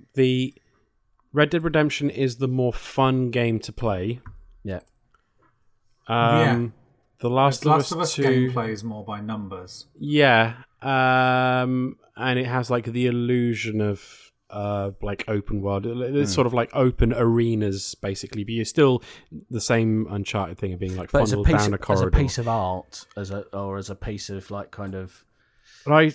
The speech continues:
Speaker 1: I think back to, like, certain scenes and the way that they told,
Speaker 2: Yeah.
Speaker 1: the way that they, they, uh, conveyed the feelings of the characters in a way that I hadn't seen video games do before up until that point.
Speaker 2: Yeah.
Speaker 1: There's one particular scene that stuck with me, and it's, like,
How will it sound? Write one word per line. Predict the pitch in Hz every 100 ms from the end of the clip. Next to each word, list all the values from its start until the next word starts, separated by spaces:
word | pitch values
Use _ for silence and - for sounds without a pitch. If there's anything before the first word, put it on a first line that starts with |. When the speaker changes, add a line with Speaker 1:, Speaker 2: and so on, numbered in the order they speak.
| -
Speaker 1:
I | 160
think | 151 - 185 - -
back | 160 160 - -
to, | -
like, | 123 120
certain | - 147 131 123 117
scenes | - 127 120 104 98
and | - 120
the | 120
way | 123 131 139
that | 135 131
they | 123
told, | 123 - 127 120 120 120 113 - -
Speaker 2:
Yeah. | 104 - _ - -
Speaker 1:
the | 120 127 127
way | 131
that | 135 131
they, | 123
they, | 123 120 120 120 95 117 117
uh, | 120
conveyed | 131 123 127 135 135 131 123 - - - - _ -
the | -
feelings | 131 131 127 117
of | 117
the |
characters | - 127 113 - - 104
in | - 117
a |
way | 117 123 123 120
that | 120
I | 113
hadn't | 110 127 131 143
seen | - 127 117
video | 117 113 110
games | 113 110 107 -
do | 117 123
before | 120 117 - 110
up | 101
until | 107 -
that | 92
point. | 147 117 104
Speaker 2:
Yeah. |
Speaker 1:
There's | 110
one | 113 156
particular | 165 - 156 - 123
scene | - 131 113
that | 104
stuck | - 110 -
with | 104
me, | 104
and | 101
it's, | 101
like, | 104 92